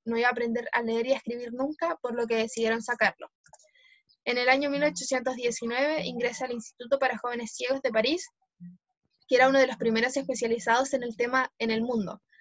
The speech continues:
además de asistir a las clases de lectura del profesor Valentín Guay, que,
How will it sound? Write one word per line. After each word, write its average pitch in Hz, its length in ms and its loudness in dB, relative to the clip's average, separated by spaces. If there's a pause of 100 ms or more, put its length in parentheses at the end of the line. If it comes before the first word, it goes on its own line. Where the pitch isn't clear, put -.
(280)
además 233 600 6
de 240 380 0
asistir 233 400 0
a 262 60 4
las 269 120 -2
clases 262 320 0
de 262 60 0
lectura 233 400 0
del 240 140 -4
profesor 226 380 -6
Valentín 226 460 -2
Guay, 226 320 0 (140)
que, 226 220 -6